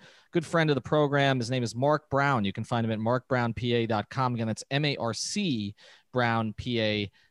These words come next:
dot com. You can call the office at nine five four, five six six, five six seven eight. Again, that's nine five four,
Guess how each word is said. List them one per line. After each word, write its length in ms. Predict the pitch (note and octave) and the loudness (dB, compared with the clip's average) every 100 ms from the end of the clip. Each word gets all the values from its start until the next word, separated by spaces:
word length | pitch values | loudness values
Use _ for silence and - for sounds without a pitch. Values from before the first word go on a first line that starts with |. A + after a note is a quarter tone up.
| - | -8
dot 200 | A2 G#2 | -6 -4
com. 260 | B2+ A#2+ | -4 -4
You 80 | B2 | -4
can 100 | A2+ | -8
call 200 | G#2+ C3+ | -2 0
the 100 | B2+ | 2
office 340 | B2 B2 B2+ - | 2 0 -4 -8
at 60 | |
nine 320 | G#2+ A#2 C3 | -6 -4 -4
five 300 | C3+ B2 A#2 | -4 -2 -2
four, 260 | - A#2+ A#2 | -4 -6 -6
five 340 | - A#2 A#2+ | -4 -4 -4
six 300 | G#2+ - - | -6 -12 -12
six, 340 | - D3+ D3+ - | -8 -8 -8 -10
five 300 | - A2 G2+ | -6 -6 -6
six 300 | - G#2+ - | -10 -10 -8
seven 200 | G#2+ A2 | -6 -4
eight. 160 | C3 | -4
Again, 180 | B2 G#2+ | -4 -6
that's 200 | G2+ - | -8 -8
nine 200 | A2 G#2+ | -6 -6
five 260 | - G#2+ G2 | -4 -6 -6
four, 340 | - B2+ B2 | -6 -2 -2